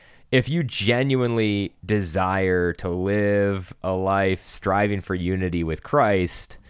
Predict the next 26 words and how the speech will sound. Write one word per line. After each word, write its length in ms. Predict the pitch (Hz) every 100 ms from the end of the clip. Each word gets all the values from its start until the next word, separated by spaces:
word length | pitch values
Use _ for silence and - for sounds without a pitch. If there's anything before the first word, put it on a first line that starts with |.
| - - _ -
you're 200 | - 117
not 240 | 107 90 71
being 180 | 78 76
presumptive. 560 | 76 71 58 95 92 -
I, 120 | 101 101
I 120 | 107
think, 260 | 98 117 107
like 200 | 113 98
you 180 | 110 104
said, 260 | - 76 76
right? 160 | 90
It's, 240 | 98 - -
it's 220 | 101 -
just 200 | 113 -
kind 200 | 123 110
of, 160 | 98 -
it's 200 | 110 -
a, 360 | 90 85 82 76 -
it's 260 | 107 -
just 260 | - 131 -
a, 300 | 117 107 104 -
an 160 | 104
idea 320 | 113 113 120 113
of 60 |
like, 280 | 107 98 -
"Well, 520 | 131 143 147 135 -